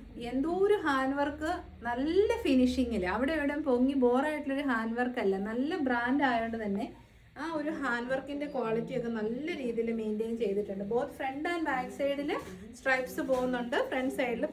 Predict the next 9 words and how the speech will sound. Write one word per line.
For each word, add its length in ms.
പ്ലീറ്റഡ് 520
ആണ്. 180
ഇത്രയും 500
അഫോർഡബിൾ 520
പ്രൈസിൽ 400
കിട്ടുമ്പോൾ 400
മിസ് 240
ചെയ്യല്ലേ 360
കേട്ടോ. 180